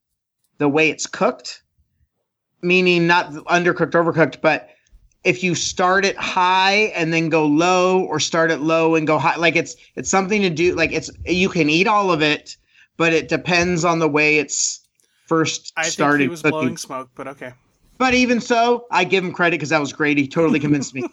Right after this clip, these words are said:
Speaker 2: <laughs>
Speaker 1: This is where the one episode we need Nancy to be
Speaker 2: Yeah.
Speaker 1: the pork belly expert.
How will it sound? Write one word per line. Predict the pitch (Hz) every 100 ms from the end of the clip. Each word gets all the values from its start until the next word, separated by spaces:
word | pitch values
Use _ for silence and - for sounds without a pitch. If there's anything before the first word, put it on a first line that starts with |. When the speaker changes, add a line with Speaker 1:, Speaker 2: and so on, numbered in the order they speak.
| _
Speaker 2:
<laughs> | 381 -
Speaker 1:
This | 190 190
is |
where | 240 226
the | 143
one | 202 220 226
episode | 226 214 214
we | 190
need | 185 175
Nancy | 175 180 175
to | 151
be | 147 - 165 156
Speaker 2:
Yeah. |
Speaker 1:
the | 151 147 131 - _ _ _ -
pork | 185 180
belly | 165 156
expert. | 143 - 165 165